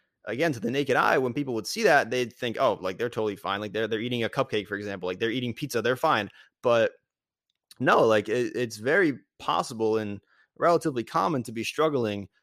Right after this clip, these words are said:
while also eating any and all foods inconsistently. It's just, that's how it was for me. Like I said, like, those feelings of,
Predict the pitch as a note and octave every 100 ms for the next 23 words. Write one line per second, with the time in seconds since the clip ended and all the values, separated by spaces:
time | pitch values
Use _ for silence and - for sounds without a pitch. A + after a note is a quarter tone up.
0 | _ - G#2 - B2+ C#3 - A2+ G#2 -
1 | - C3 A#2+ G2+ G2 F#2 _ _ _ _
2 | _ _ _ _ _ _ _ - A#2 C3
3 | B2+ A2+ A#2 A2+ G#2 A2 G#2 B2+ B3 G#2
4 | F2 D#2+ G#2+ A#2+ A2 - _ _ _ _
5 | _ F#2 G#2 C3 C3 C3+ B2 A#2 F3+ A#2
6 | A#2 B2 D#3+ B2 G#2+ A2+ D#3+ D3+ A2